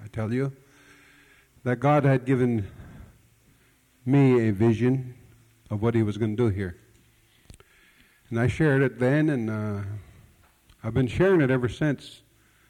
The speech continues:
And when you, God gives you a vision, I mean, you, you could stand, you can stand in the wilderness.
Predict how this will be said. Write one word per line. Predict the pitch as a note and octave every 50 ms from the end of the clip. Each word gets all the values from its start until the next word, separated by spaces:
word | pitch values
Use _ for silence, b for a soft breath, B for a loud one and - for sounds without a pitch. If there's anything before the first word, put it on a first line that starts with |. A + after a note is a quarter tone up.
| b b b b b b b b b b b b b b b _ _
And | A#2 A#2 B2+ C#3
when | D#3 E3
you, | D#3+ D#3 D3 D3 C3 C3
God | B2+ D3+ D#3 F3 F#3 D#3
gives | E3+ E3+ D#3 C3+
you | D#3 D3
a |
vision, | B2+ A#2+ D#3 F#3+ A3 G3 G3+ D#3+ C3 B2+
I | B2+
mean, | B2 B2+ B2+ B2
you, | B2+ B2+
you | G2 F2 A2+ A2+ A#2 A#2+ A#2+
could | A2 B2 B2+ A#2
stand, | - - - D#3+ E3 F3 E3+ D#3+ C#3+ B2+ B2
you | A2+ A#2+
can | A#2 C3+ A#2+
stand | A2 - - D#3 D#3+ E3 D#3+ D#3
in | D3 C#3
the | B2+ A#2+
wilderness. | C3+ E3+ F#3+ F3 C3+ B2+ A#2 A2+ A2 G2+ - - - -